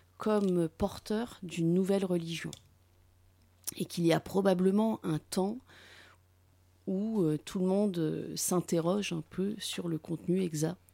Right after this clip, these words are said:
euh, de cette religion. Et surtout, ils sont surtout vus comme de nouveaux conquérants, donc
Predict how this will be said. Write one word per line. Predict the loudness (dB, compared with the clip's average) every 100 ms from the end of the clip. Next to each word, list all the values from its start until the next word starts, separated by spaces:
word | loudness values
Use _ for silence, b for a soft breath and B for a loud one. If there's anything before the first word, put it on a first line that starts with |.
| -14
euh, | -6 -6
de | -6 -4
cette | -2 -2 -6 -8 -8
religion. | -8 -8 -12 -14
Et | -12
surtout, | -12 -8 -4 -4 -4
ils | -10
sont | -6 -4
surtout | -4 -6 -8 -8
vus | -6 -6
comme | -6 -2 -2
de | 0
nouveaux | 2 4 4 2
conquérants, | 0 -4 -4 -4 -4
donc | -6 -12 -16